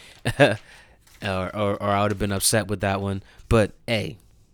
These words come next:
that's, that's, that's what's happening. So those are the spoilers for the week. And, uh, we should just get right into it. There's a lot, like I said, there's a lot this week. So there's a lot of news. So let's just,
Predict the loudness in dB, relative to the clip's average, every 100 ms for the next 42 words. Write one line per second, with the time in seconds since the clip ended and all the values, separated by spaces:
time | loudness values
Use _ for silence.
0 | _ _ -4 -2 -2 -6 -4 -4 -2 -2
1 | -2 -2 -2 0 0 0 -4 -4 -2 0
2 | 0 0 -2 -2 0 0 0 -2 -4 -8
3 | -14 -20 -12 -6 -2 4 4 4 0 -20
4 | -20 _ _ 0 2 2 2 4 2 0
5 | -2 -2 -4 0 0 2 2 0 0 -4
6 | -4 -4 -4 -2 -2 0 -4 -2 -2 -2
7 | -2 -2 0 2 6 4 2 -4 -4 -4
8 | -6 -6 -8 -6 -4 -2 0 0 0 0
9 | 0 -4 -6 -6 -4 -6 -6